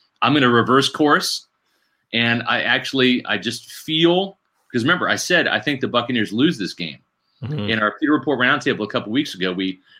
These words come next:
Speaker 1: we had to pick what, how the season was gonna play out. I said three and one. I just kinda feel the Buccaneers are gonna win this, and so I'm gonna change my,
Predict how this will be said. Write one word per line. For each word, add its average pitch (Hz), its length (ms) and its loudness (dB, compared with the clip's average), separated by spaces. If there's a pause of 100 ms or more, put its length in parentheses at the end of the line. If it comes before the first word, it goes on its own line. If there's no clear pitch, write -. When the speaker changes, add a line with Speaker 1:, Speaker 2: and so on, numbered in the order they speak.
(120)
Speaker 1:
we 117 100 -2
had 110 220 -2
to 113 80 -8
pick 127 420 -2 (220)
what, 113 240 0 (680)
how 120 140 -2
the 110 120 -2
season 113 300 0
was 104 100 -4
gonna 101 160 -4
play 98 220 -4
out. 110 180 0
I 107 80 0
said 104 240 -4
three 120 220 -2
and 107 140 -2
one. 127 280 -2 (680)
I 104 140 -2
just 123 420 -4 (400)
kinda 117 260 -4 (140)
feel 123 300 2
the 92 100 -4
Buccaneers 101 540 -2
are 92 60 -4
gonna 90 160 -4
win 92 140 -4
this, 90 180 -8
and 85 80 -16
so 92 120 -10
I'm 90 60 -6
gonna 85 100 -8
change 123 420 -4
my, 107 320 0